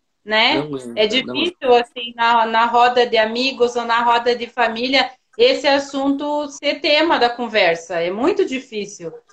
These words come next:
Speaker 1: Então, assim, como pra mim tem ajudado muito, eu me senti na obrigação de levar isso, né?
Speaker 2: Tem,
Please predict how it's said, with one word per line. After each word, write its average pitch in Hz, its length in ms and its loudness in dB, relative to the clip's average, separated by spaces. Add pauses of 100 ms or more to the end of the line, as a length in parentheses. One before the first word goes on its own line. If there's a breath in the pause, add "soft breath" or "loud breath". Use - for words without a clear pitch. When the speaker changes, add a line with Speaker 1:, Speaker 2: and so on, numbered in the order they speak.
(220 soft breath)
Speaker 1:
Então, 240 500 2
assim, 277 400 0
como 311 640 2 (360)
pra 254 240 0
mim 285 280 2
tem 240 220 0
ajudado 226 420 0
muito, 262 440 -2
eu 226 100 2
me 240 180 -2
senti 269 200 -8
na 254 120 -4
obrigação 269 720 0
de 330 480 -4 (120)
levar 302 500 0
isso, 240 340 -4
né? 226 260 -6 (840)
Speaker 2:
Tem, 165 300 0